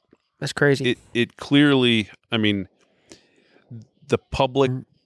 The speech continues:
Speaker 2: what you have to go on publicly, he, he did everything possible that you could want, you
Speaker 1: Yeah.
Speaker 2: know,
Speaker 3: Yeah.
Speaker 2: want somebody in his position to do,
Speaker 1: Mm-hmm.
Speaker 2: and all of it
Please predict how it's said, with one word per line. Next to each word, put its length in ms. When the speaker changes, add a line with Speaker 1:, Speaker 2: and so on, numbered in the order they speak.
Speaker 2:
what 300
you 80
have 220
to 100
go 260
on 240
publicly, 680
he, 480
he 260
did 220
everything 720
possible 600
that 140
you 160
could 200
want, 440
you 160
Speaker 1:
Yeah. 60
Speaker 2:
know, 260
Speaker 3:
Yeah. 240
Speaker 2:
want 440
somebody 600
in 80
his 180
position 560
to 60
do, 420
Speaker 1:
Mm-hmm. 180
Speaker 2:
and 160
all 320
of 160
it 200